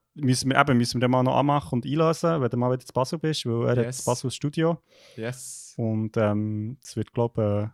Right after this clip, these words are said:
Speaker 1: wird eine coole Sache. Ähm, nimm deine schönsten Kleider mit.
Speaker 2: Uff, scheisse, wie die machen, aber fuck. Hey, merci vielmals an Lawrence an dieser Stelle und dir, äh, hast es klar gemacht, aber, äh, ich danke jetzt schon ein bisschen mehr am Lawrence. <laughs>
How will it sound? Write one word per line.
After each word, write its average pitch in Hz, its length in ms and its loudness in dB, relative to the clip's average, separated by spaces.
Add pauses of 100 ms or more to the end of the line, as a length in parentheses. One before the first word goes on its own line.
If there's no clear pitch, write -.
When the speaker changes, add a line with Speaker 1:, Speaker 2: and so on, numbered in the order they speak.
Speaker 1:
wird 110 180 -6 (100)
eine 113 100 -6
coole 127 240 -2
Sache. - 540 -2
Ähm, 113 400 -4 (140)
nimm 120 120 0
deine 123 200 -2
schönsten 117 360 -4
Kleider 107 300 -4
mit. 110 260 -6 (720)
Speaker 2:
Uff, - 360 -14
scheisse, 135 440 -6
wie 113 80 -2
die 107 120 -4
machen, 117 420 -2
aber 101 220 -4
fuck. - 560 -6 (320)
Hey, 123 260 4
merci 139 380 0
vielmals 165 320 4
an 135 60 2
Lawrence 160 340 2
an - 20 -6
dieser 180 220 0
Stelle - 240 -2
und 113 320 -6
dir, 131 240 0
äh, 117 300 -2
hast 113 80 -6
es - 60 -10
klar 127 280 0
gemacht, 151 360 -8
aber, 107 200 -8
äh, 107 180 -8
ich 110 60 -12
danke 110 260 -6
jetzt 127 120 -10
schon 131 100 -4
ein - 20 -20
bisschen 139 140 -6
mehr 135 200 -6
am 131 320 -6
Lawrence. 127 680 -8 (240)
<laughs> - 180 -8